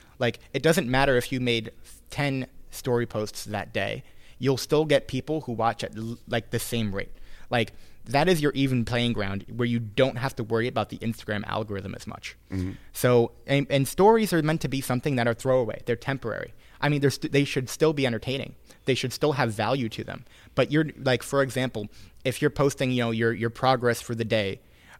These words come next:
Speaker 1: um, that, you can do that on a story, but you
Speaker 2: Mm-hmm.
Speaker 1: should wrap up with progress for the week. What's, what's going on with you for that week?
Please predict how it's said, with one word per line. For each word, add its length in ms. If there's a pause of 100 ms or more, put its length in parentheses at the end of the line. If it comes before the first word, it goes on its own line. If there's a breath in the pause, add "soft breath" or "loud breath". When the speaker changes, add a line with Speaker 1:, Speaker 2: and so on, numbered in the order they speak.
Speaker 1:
um, 400 (300)
that, 220
you 140
can 120
do 80
that 120
on 80
a 40
story, 360 (160)
but 160
you 120
Speaker 2:
Mm-hmm. 40
Speaker 1:
should 220 (160)
wrap 320
up 220
with 160
progress 340
for 140
the 80
week. 320
What's, 180 (140)
what's 180
going 300
on 160
with 180
you 100
for 140
that 180
week? 260